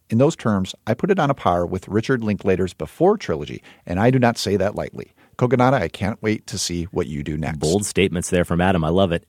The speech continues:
Speaker 2: Evan writes, "I really enjoyed Raw. It was provocative, stunning, and its messages resounded with me. That being said, my vote has to go to Columbus. It was subtle,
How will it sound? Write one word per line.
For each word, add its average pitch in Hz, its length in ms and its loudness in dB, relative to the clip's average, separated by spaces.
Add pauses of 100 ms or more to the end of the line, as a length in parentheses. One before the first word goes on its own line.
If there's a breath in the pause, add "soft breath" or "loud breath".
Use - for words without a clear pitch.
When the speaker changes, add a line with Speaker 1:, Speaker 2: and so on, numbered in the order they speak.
Speaker 2:
Evan 117 340 2 (180)
writes, 90 400 0
"I 92 80 -2
really 117 380 0
enjoyed 120 320 2
Raw. 110 300 0 (180)
It 98 100 -2
was 90 140 -4
provocative, 95 640 0
stunning, 107 420 0 (320 loud breath)
and 95 80 0
its 90 140 -2
messages 107 500 2
resounded 92 460 2
with 82 160 -4
me. 73 180 -8 (340)
That 90 140 0
being 107 220 2
said, 107 340 0 (100)
my 92 120 2
vote 95 220 2
has - 260 -2
to 98 100 -4
go 87 100 2
to 82 120 0
Columbus. 107 480 0 (260 loud breath)
It - 60 -2
was 95 120 4
subtle, 123 400 2